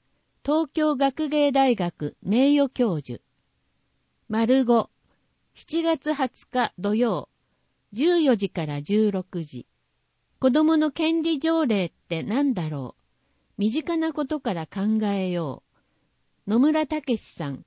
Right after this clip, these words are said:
東京経済大学現代法学部教授。丸六、七月二十日土曜、十六時十五分から十六時四十五分。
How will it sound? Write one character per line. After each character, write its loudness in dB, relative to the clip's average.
東 0
京 0
経 -2
済 0
大 0
学 -6
現 -2
代 -2
法 0
学 -2
部 -6
教 -6
授。 -10
丸 0
六、 0
七 -6
月 -2
二 -2
十 -12
日 -2
土 0
曜、 2
十 0
六 2
時 -4
十 -4
五 -2
分 -6
か -10
ら -8
十 0
六 0
時 -4
四 0
十 -8
五 -8
分。 -10